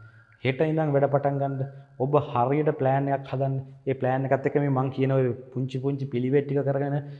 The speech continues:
ඔබගේ ජීවිතය ආරම්භ කරන්න, අලුතෙන් පටන් ගන්න. ඔබට තව කල් තියෙනවනේ. එහෙනම් ඔබ හෙට ඉඳන් ඒක පටන් ගන්න. ඔබේ ජීවිතේ හිතා ගන්න බැරි පෙරලියක් අත් වෙන කාලයක්.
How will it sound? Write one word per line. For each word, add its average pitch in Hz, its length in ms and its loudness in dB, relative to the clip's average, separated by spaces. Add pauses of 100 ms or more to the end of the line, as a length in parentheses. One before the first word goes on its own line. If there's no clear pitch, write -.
(120)
ඔබගේ 127 340 -2
ජීවිතය 127 340 2
ආරම්භ 135 420 2
කරන්න, 135 320 0
අලුතෙන් 135 480 2
පටන් 143 340 0
ගන්න. 139 160 -2 (640)
ඔබට 117 200 2
තව 120 180 6
කල් 117 240 0
තියෙනවනේ. 151 460 -4 (180)
එහෙනම් 131 320 -2 (260)
ඔබ 131 180 0
හෙට 127 220 2
ඉඳන් 147 300 4
ඒක 139 180 0
පටන් 123 320 -4
ගන්න. 117 320 -6 (280)
ඔබේ 123 340 4
ජීවිතේ 127 420 0
හිතා 120 400 -2
ගන්න 127 320 -2
බැරි 127 220 2
පෙරලියක් 120 640 -4
අත් 104 180 -8
වෙන 117 220 -4
කාලයක්. 113 480 0